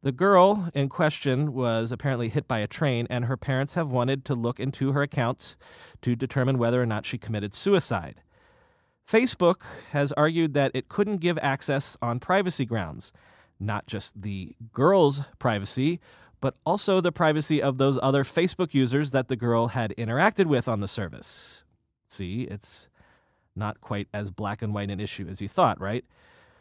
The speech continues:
But the parents argued that digital content should be passed on to heirs in the same way that letters, books,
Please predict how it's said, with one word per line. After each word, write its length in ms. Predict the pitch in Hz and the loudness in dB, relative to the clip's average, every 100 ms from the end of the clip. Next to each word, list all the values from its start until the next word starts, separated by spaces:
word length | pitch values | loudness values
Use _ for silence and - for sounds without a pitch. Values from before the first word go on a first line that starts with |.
| _ _ | _ _
But 120 | - 143 | -6 -4
the 60 | |
parents 280 | - 254 247 | 2 4 6
argued 380 | 208 214 220 175 | 4 4 0 2
that 280 | 160 151 139 | 2 2 0
digital 340 | 170 175 185 | 0 2 0
content 580 | 175 170 165 170 151 - | 4 2 4 2 0 -2
should 180 | - 139 | -2 0
be 120 | 143 | 0
passed 440 | - 143 143 - - | 0 0 0 -4 -4
on 220 | 139 135 | 0 2
to 160 | 131 - | 0 -2
heirs 320 | 135 131 160 | 0 0 2
in 120 | 151 | 2
the 40 | 139 | 0
same 300 | - 135 131 | 0 0 2
way 180 | 123 | 0
that 320 | 117 107 107 - | 0 -2 -4 -4
letters, 540 | 117 123 131 139 135 _ _ - | -2 0 0 -2 -6 _ _ -8
books, 400 | 113 110 - | -6 -6 -8